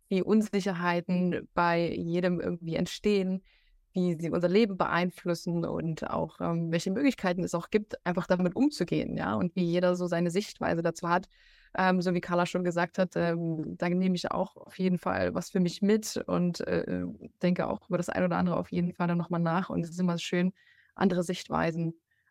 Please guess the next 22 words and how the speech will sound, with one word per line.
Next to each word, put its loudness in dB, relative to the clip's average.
äh, 0
dementsprechend -2
noch -4
einfach -8
zu -6
hören. -2
Ähm, 2
deswegen -2
unterhalte 2
ich -2
mich -4
auch -10
immer 0
sehr, -2
sehr 0
gerne 2
im -2
Roundtable. 0
Ähm, 2
zum 2
Thema 2
Unsicherheit -2